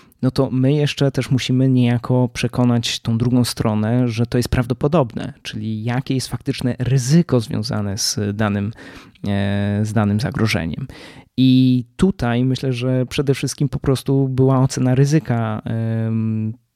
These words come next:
po prostu wyszło, że jest niskie, że no raczej, raczej nikt nie będzie tego robił. No ale przyszło co do czego, okazało się, że, e, takie wyłudzenia,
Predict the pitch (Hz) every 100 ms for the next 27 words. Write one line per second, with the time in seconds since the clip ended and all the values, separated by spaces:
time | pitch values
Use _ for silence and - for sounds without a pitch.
0 | _ - 127 120 107 - - - 127 120
1 | 127 139 117 127 120 131 - 143 135 -
2 | - - - - 185 208 196 175 170 160
3 | 151 131 127 156 - 147 139 131 143 156
4 | 139 127 127 123 120 120 120 113 98 -
5 | 120 - - _ 139 139 269 - 202 175
6 | - 139 135 117 104 110 131 123 113 123
7 | - 127 113 117 117 - - - - -
8 | 104 117 - 113 127 127 113 127 117 110
9 | 107